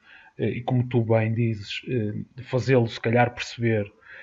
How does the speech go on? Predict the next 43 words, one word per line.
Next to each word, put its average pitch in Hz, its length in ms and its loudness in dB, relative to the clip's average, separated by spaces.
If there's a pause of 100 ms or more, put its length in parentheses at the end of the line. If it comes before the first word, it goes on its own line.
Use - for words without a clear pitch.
(160)
e 107 80 -4
penso 117 260 -2
que - 80 -8
o - 40 -10
Fernando 110 340 0
Santos 107 300 -4
pode 107 220 -2
ser 110 140 -2
a 107 40 -2
pessoa 104 300 -4
ideal, 98 600 -2
eh, 98 800 -10
até 113 180 -4
pelo 110 220 -4
relacionamento 107 760 -4
que, - 140 -8 (100)
que, 107 320 -2 (300)
que - 60 -2
me 117 120 2
parece, 120 580 4 (540)
eh, 107 120 -2
e 110 160 -6
que - 80 -4
transparece 117 800 2 (400)
eh, 117 240 -4
que - 100 -2
eles 113 120 0
possam 120 320 0
ter. 120 340 -4 (400)
Eh, 123 240 0 (280)
e 143 60 -4
Ronaldo 117 380 6
também 113 220 0
já 104 100 0
está 104 180 0
numa 107 180 -2
idade 101 280 -2
em 101 80 -6
que - 80 -12
se - 100 -14
calhar, 104 400 2
eh, 98 480 -4
percebe 104 520 2